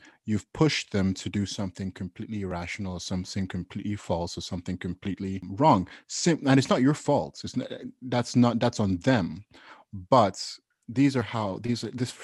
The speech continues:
<laughs> human beings, this is how we operate for some reason,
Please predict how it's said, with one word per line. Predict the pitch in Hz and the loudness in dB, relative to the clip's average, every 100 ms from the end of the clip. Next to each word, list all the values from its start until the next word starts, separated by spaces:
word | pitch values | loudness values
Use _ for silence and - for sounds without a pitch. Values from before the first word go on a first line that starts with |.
| - | -10
<laughs> | - - - | -10 -12 2
human | 131 110 | 4 4
beings, | 95 95 80 | 2 -2 -6
this | 95 92 | -8 -10
is | 87 | -8
how | 95 | -6
we | 87 | -6
operate | 104 123 87 73 | -6 -8 -10 -10
for | - | -6
some | 113 107 | -2 0
reason, | 131 123 85 | 0 -2 -6